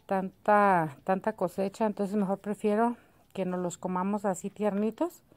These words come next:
como les digo, haciendo un, un rico guiso con ellos. Miren,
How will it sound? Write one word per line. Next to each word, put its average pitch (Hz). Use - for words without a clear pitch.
como 185
les 175
digo, 202
haciendo 202
un, 208
un 208
rico 202
guiso 196
con 180
ellos. 196
Miren, 214